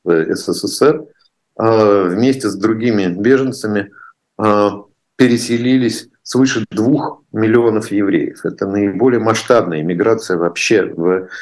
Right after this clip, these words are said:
еврейской истории. И, э, э,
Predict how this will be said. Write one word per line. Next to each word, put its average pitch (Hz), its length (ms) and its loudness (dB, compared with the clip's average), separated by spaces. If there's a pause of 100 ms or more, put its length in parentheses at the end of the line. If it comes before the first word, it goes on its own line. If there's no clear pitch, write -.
(120)
еврейской 98 760 -2 (300)
истории. 90 560 -4 (360)
И, 127 280 4
э, 127 840 4 (520)
э, 117 720 4